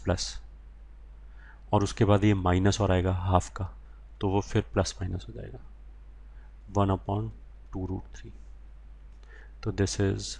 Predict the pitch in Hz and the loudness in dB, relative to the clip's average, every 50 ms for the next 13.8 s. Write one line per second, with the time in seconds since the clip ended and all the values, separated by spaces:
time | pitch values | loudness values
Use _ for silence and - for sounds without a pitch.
0 | - - 104 101 95 92 90 90 92 92 92 95 104 104 - - - - - - | -14 -12 -8 -6 -4 -2 0 0 0 0 2 2 2 2 2 -2 -6 -8 -10 -16
1 | - - - - - - - - - - - - - - - - - - - - | -18 -20 -20 -20 -20 -20 -20 -20 -20 -20 -20 -20 -20 -20 -20 -20 -20 -20 -20 -20
2 | - - - - 104 98 90 90 95 98 98 95 - - - - - - 110 104 | -20 -10 -4 -2 -2 -2 0 -2 -2 -2 -2 -4 -6 -10 -12 -10 -6 -2 -2 0
3 | 101 101 101 101 101 101 101 - - - - - 104 95 - - - - 98 95 | 0 0 0 0 0 -2 -4 -8 -12 -8 -2 0 0 2 0 -2 -6 -4 -2 0
4 | 90 90 90 92 95 92 95 92 - - - - - - - - - - - - | 0 0 -2 -2 -2 -2 -2 -4 -6 -8 -8 -8 -6 -8 -8 -8 -10 -14 -16 -18
5 | - - - - - - - 104 101 107 113 117 110 - - - - - - - | -20 -18 -18 -18 -10 -6 -4 -2 -2 -2 -2 -4 -6 -8 -16 -18 -18 -18 -18 -18
6 | - - - - - - - - - - - - - - 101 - - - - 101 | -18 -18 -18 -18 -18 -20 -18 -18 -18 -18 -18 -14 -8 -6 -6 -6 -6 -6 -4 -2
7 | 95 92 92 92 90 - - - - - - - - - - - - - - - | -2 -2 -2 -4 -8 -14 -16 -18 -18 -18 -18 -18 -18 -18 -18 -18 -18 -18 -18 -20
8 | - - - - - - - 107 101 98 98 98 95 - - - - 104 101 101 | -20 -20 -20 -20 -12 -6 -2 0 0 2 0 -2 -2 -4 -6 -4 -2 -2 -2 -2
9 | - - - 98 95 - - 98 92 92 92 95 110 123 - - - - - - | -2 -2 -2 -2 -2 -2 -4 -4 -4 -4 -2 -2 -4 -4 -4 -8 -12 -12 -14 -14
10 | - - - - 104 98 98 98 - - - - - - - - - - - - | -16 -16 -14 -10 -8 -6 -6 -8 -10 -14 -18 -18 -18 -18 -18 -18 -18 -18 -18 -18
11 | - - - - - - - - - - - - - - 131 123 123 117 - - | -18 -18 -18 -18 -18 -18 -18 -18 -18 -18 -16 -10 -6 -4 -2 -2 -2 -4 -8 -10
12 | - - - - - - - - 107 101 95 92 92 95 98 101 98 101 98 - | -16 -16 -16 -16 -16 -10 -4 0 2 6 8 8 8 8 8 6 4 4 4 2
13 | 98 95 - - 98 92 - 104 98 92 90 92 90 90 95 | 2 2 2 0 -2 -2 0 -2 0 2 2 2 2 2 2